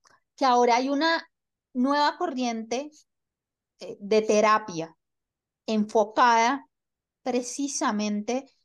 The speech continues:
en tratar personas y acompañantes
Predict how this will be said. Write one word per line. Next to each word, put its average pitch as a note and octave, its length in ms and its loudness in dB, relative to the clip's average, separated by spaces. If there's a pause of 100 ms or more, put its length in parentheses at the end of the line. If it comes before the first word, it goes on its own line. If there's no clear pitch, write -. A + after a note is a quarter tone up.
(200)
en A#3 240 0
tratar G3+ 640 0 (220)
personas B3+ 680 -2
y B3+ 120 -2
acompañantes G#3 1040 -4